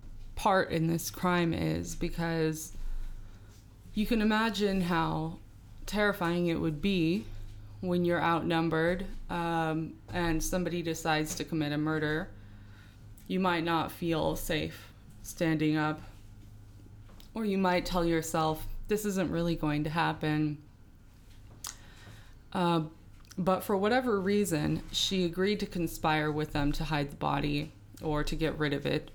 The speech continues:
and to help them cover their tracks to whatever degree they felt they could.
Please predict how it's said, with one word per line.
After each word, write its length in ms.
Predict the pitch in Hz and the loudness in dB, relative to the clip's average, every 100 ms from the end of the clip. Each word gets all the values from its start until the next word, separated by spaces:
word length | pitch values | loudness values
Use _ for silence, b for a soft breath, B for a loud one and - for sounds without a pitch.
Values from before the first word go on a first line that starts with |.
| B B B B B B | B B B B B B
and 640 | 165 151 151 151 151 143 - - - - - - - - | 0 2 4 4 2 -2 -8 -12 -12 -14 -16 -20 -18 -4
to 100 | 180 | 0
help 280 | 170 262 - | 2 0 0
them 200 | 151 156 | 0 0
cover 300 | 160 147 135 | 0 -2 -2
their 160 | 143 | -4
tracks 720 | - 147 139 135 - - - - - - - - | -4 2 2 2 -2 -6 -8 -10 -20 -20 -14 -8
to 180 | - | -6
whatever 680 | 147 151 143 139 156 143 139 - | -2 2 2 2 2 0 -2 -4
degree 420 | 151 - 143 139 | -4 -2 0 2
they 220 | 139 135 - B B B B - - | 0 -4 -4 B B B B -20 -8
felt 340 | - 147 139 | 0 0 0
they 120 | - | -4
could. 460 | - - 147 135 | -4 -2 2 2